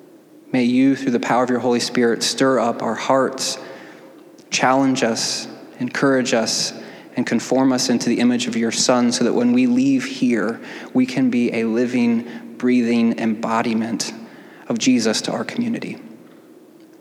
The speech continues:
We pray these things humbly in his name. Amen. Exodus chapter one, beginning in verse one. I do have a lot of verses, so don't tune out on me. Stay, stay focused, people. Verse one, "These are the names of the sons of Israel who went to Egypt with Jacob,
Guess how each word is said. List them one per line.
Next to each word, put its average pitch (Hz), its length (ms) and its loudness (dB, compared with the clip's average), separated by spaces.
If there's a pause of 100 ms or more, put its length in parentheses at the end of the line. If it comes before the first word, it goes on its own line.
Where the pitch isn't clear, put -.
We 120 60 -4
pray 123 240 0
these 117 180 0
things 117 200 0
humbly 113 340 0
in 117 80 -6
his - 220 -6
name. - 440 -6 (800)
Amen. 107 400 0 (440)
Exodus 156 420 2
chapter 160 340 2
one, 156 240 4
beginning 151 340 4
in 143 180 4
verse 143 320 2
one. 147 180 4
I 127 40 2
do 147 140 4
have 151 180 2
a 131 40 4
lot 143 240 4
of 147 80 0
verses, 151 460 4
so - 140 4
don't 135 440 2
tune 165 280 4
out 139 240 4
on 110 160 4
me. 113 80 2
Stay, 135 360 2
stay 147 240 2
focused, 131 380 0
people. 110 220 2
Verse 151 260 4
one, 110 220 4 (380)
"These 196 260 6
are 160 120 4
the 151 100 4
names 165 340 4
of 147 120 2
the 135 60 2
sons 165 320 4
of 139 140 0
Israel 147 420 4
who 160 140 4
went 151 420 4
to 156 140 2
Egypt 147 460 2
with - 160 -2
Jacob, 123 400 0